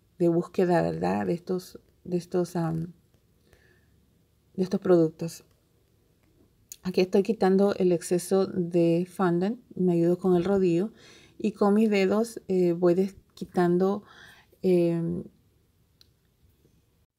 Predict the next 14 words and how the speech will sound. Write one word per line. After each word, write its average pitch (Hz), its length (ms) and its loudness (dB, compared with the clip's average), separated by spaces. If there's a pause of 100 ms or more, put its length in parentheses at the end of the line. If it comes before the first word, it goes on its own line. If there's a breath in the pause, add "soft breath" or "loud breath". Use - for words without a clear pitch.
(220)
el 202 100 -6
fondant 196 480 2
donde 180 320 4
no 175 180 0
tiene 196 240 2
que 220 140 -2
ir. 220 340 -4
Hay 180 140 -2
unos 190 240 2
huequitos 202 480 -4
que - 140 -6
hay 170 80 -2
que 180 200 -6
limpiarlos 180 880 -2